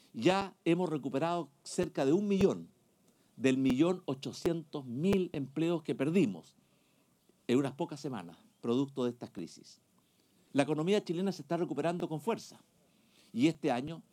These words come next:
vamos a tener una buena tasa de crecimiento. De hecho, esperamos recuperar más de lo que perdimos el año pasado.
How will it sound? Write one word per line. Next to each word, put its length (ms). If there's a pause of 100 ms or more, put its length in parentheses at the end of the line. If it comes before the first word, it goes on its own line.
(260)
vamos 260
a 60
tener 260 (180)
una 380 (240)
buena 480
tasa 320
de 100
crecimiento. 600 (400)
De 160
hecho, 200
esperamos 380
recuperar 460
más 480 (180)
de 100
lo 100
que 120
perdimos 560
el 80
año 160
pasado. 440